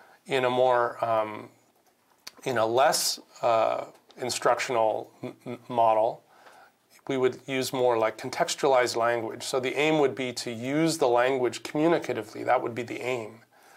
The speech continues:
So we would present the language, the, or the structure in context. We would practice it in context, and we would produce it in context. That's sort of what we talk about as the typical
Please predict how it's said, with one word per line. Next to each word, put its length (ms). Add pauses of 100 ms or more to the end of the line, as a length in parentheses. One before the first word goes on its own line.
(340)
So 160
we 120
would 200
present 420
the 80
language, 640 (140)
the, 120 (120)
or 120
the 80
structure 440
in 100
context. 680
We 120
would 180
practice 500
it 80
in 140
context, 720 (500)
and 100
we 120
would 180
produce 420
it 80
in 120
context. 540
That's 160
sort 200
of 140
what 180
we 80
talk 380
about 220
as 200
the 280 (480)
typical 640